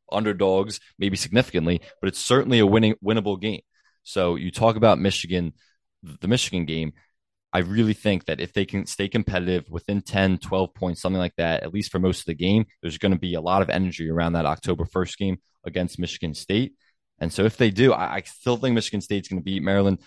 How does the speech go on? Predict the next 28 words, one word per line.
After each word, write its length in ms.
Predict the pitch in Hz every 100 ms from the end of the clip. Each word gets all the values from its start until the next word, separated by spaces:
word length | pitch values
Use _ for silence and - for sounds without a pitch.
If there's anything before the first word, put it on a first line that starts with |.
| -
somewhat 460 | - 104 104 104 - _ _ _ _
handily, 720 | - 107 123 131 147 147 135 _ _
like, 140 | 80
sev-, 340 | - - 101 -
like, 280 | 53 98 -
over 300 | - 120 110
a 60 | 117
touchdown, 480 | - 110 - 113 107
maybe 200 | 104 107
around 220 | 104 101
that 160 | 98 -
ten 180 | 101
point 240 | 95 104 104
range 200 | 117 110
again. 260 | 120 135 120 _ -
But 60 |
I 60 | 92
do 240 | 82 123
think 320 | 127 113 110 80
Maryland's 360 | 90 92 85
competitive, 580 | - 85 - 95 87 80 -
at 60 | 90
least 240 | 110 127
at 140 | - 87
home 320 | - 110 101
against 240 | 87 85
Michigan 280 | 90 - 87
State. 320 | - 110 131